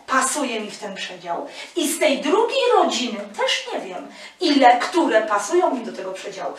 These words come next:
więc muszę to spokojnie analizować. Zaczynam od k równego zero. Jak za k podstawię zero, to mam tutaj po prostu zero. Czy zero należy? Oczywiście. Teraz, jak za k podstawię jeden, bo biorę po kolei,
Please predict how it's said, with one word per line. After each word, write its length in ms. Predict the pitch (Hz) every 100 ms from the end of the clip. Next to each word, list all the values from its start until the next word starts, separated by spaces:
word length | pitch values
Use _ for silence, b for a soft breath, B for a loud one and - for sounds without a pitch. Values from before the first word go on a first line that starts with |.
| B B
więc 180 | - - - _ - _ -
muszę 380 | 254 415 370
to 100 | -
spokojnie 580 | - - - 226 214 208
analizować. 580 | 202 185 - - - - B B
Zaczynam 480 | 381 - 403 466 440
od 140 | - -
k 180 | 311
równego 420 | 302 233 233 254 254
zero. 260 | 247 - -
Jak 160 | 208 -
za 180 | -
k 120 | - 381
podstawię 520 | - - 277 254 214
zero, 280 | 196 185 - B B -
to 120 | 254
mam 160 | 247
tutaj 280 | 277 294 269
po 100 | 254
prostu 340 | 254 269 254 202
zero. 420 | 202 - - -
Czy 120 | - 254
zero 260 | 233 294
należy? 340 | - 202 - 254 - -
Oczywiście. 580 | - 247 330 - - - - _ - B B B -
Teraz, 320 | - - -
jak 220 | 233 233
za 80 | 262
k 220 | - -
podstawię 560 | 381 - - 294 240 247 254
jeden, 380 | 294 - 262 269
bo 100 | 254
biorę 240 | 320 302
po 160 | 302 294
kolei, 420 | 285 247 240